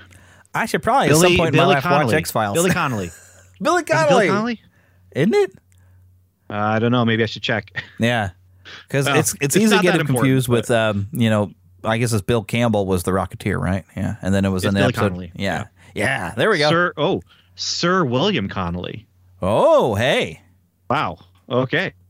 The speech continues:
Speaker 2: <laughs>
Speaker 1: Somebody sirred him. Let's see. What is this? I, all right. So I've got my, the first thing I've got listed for February. I got February eighteenth. Severance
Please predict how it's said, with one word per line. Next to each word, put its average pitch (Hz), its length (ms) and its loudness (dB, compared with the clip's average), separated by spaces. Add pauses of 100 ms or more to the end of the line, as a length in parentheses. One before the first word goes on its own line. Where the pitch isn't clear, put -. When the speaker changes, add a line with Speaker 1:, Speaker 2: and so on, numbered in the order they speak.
(100)
Speaker 2:
<laughs> - 880 -12
Speaker 1:
Somebody 143 320 -2
sirred 156 240 0
him. 107 200 0 (680)
Let's 151 200 -4
see. 147 240 0
What 117 320 2
is 302 240 0
this? 240 380 2
I, 135 80 0
all 156 60 -2
right. 180 200 -2
So 190 100 2
I've 165 80 0
got 208 180 0
my, 190 120 2
the 151 160 0
first 220 240 0
thing 220 140 2
I've 185 80 2
got 185 140 2
listed 185 260 2
for 156 80 -2
February. 170 380 2
I - 20 -2
got 127 160 -2
February 170 240 2
eighteenth. 135 360 -4
Severance 196 600 0